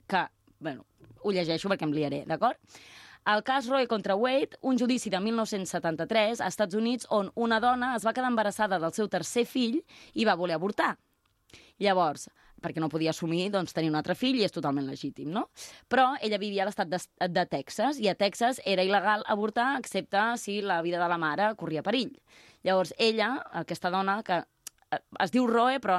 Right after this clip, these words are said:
realment és un pseudònim perquè ella va voler preservar la seva identitat, perquè després, evidentment, tot el backlash que et ve per haver intentat avortar, doncs, no? Jo entenc que qualsevol persona vulgui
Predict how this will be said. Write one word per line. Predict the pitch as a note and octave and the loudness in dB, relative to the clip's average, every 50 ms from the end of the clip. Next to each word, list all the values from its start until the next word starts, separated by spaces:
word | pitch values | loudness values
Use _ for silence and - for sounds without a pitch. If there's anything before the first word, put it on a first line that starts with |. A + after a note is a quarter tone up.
| F3 E3 | 2 0
realment | F#3 F#3 F#3 F#3 F#3+ F#3+ G3+ | 0 0 0 0 0 -2 -2
és | G3+ F3 | -2 -2
un | G3+ G3+ | -4 -2
pseudònim | F#3 F#3+ F#3+ G3 F#3+ G#3+ | 0 0 0 2 0 0
perquè | G3+ G3 D#3+ E3 D#3 | -2 -2 -2 -2 0
ella | D#3 D#3 D3+ | 0 0 0
va | C#3+ | 0
voler | D3 D3 D3 D3+ D3 D3 | 0 -2 -4 -4 -6 -6
preservar | - - D3 C#3+ C#3+ D3+ D3 | -8 -8 -8 -6 -4 -4 -4
la | C#3+ C3+ | -4 -4
seva | D3 D3 C#3+ | -4 -4 -4
identitat, | D3 C#3+ D3+ D#3 G3 G#3+ G#3 | -4 -4 -2 -2 -2 -2 -2
perquè | - D3+ C#3+ C#3 | -4 -4 -4 -4
després, | C#3+ C#3+ - - D#3+ E3 F3+ | -6 -6 -6 -4 -4 -2 0
evidentment, | F#3 E3 E3 D#3+ D#3+ D#3 E3 E3 | 0 0 0 0 -2 -2 -4 -2
tot | G3 C#3+ E3+ | 0 0 2
el | E3 E3+ | 2 2
backlash | F3 E3 - F3+ F3 E3+ - | 0 0 0 -2 -4 -2 -2
que | - F#3 F3 | -4 -2 0
et | D3+ | 0
ve | G3+ G3 D#3+ | 0 0 2
per | E3 D#3+ | 0 0
haver | D#3+ E3 E3 E3+ E3+ E3+ - F3+ | 0 2 2 2 2 2 0 0
intentat | F#3 E3 - F3+ E3+ D#3+ F3 E3+ | 0 0 0 0 0 0 0 0
avortar, | F3 E3 E3+ - - - F3 F#3 G#3 | 0 -2 -2 -2 0 0 0 0 0
doncs, | F#3+ F3 C#3 - - | -2 -6 -6 -8 -8
no? | D3+ D3 D#3+ F#3+ A3 E3+ D3 | -10 -8 -8 -8 -8 -8 -4
Jo | D3 E3+ F3 | -2 0 0
entenc | E3 D#3 - E3+ E3 F3+ | 0 0 -2 -2 -2 0
que | F#3+ F#3 | 0 0
qualsevol | F3 - E3 E3 E3+ | -2 -2 0 -2 -2
persona | - E3+ - - E3 D#3+ | -2 -4 -4 -4 -2 -2
vulgui | D#3+ D#3 D#3 D#3 D3 C#3 | -2 -2 -2 -2 -4 -4